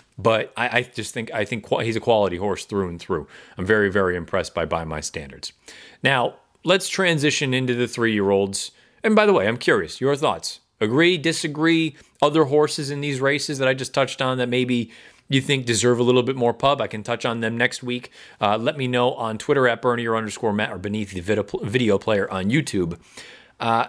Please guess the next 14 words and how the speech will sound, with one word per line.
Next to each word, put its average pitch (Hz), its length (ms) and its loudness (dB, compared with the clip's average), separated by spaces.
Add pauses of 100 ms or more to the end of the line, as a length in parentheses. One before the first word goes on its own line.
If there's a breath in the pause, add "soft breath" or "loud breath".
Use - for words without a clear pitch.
(100)
let's 190 220 2
transition 196 520 2
to 170 100 0
the 151 100 -2
sort 151 200 2
of 151 100 4
under-the-radar 143 580 2
three-year-olds. 107 600 0
As 113 100 0
I 117 40 0
said 143 200 2
at 139 120 -2
the - 60 -16
top, 117 320 -2